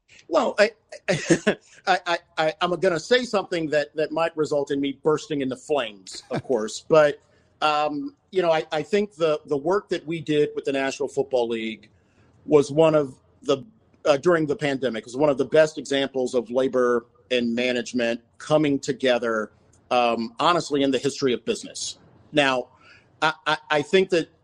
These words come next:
that coming together to figure out how we were gonna play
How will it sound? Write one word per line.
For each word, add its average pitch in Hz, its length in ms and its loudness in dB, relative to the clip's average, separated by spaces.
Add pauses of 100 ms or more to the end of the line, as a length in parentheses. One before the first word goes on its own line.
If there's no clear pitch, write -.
that 147 260 0 (220)
coming 180 640 0
together 160 600 0
to 156 140 -6
figure 151 360 0
out 143 160 0
how 160 380 -2
we 180 140 2
were 170 120 -2
gonna 170 180 0
play 180 400 -2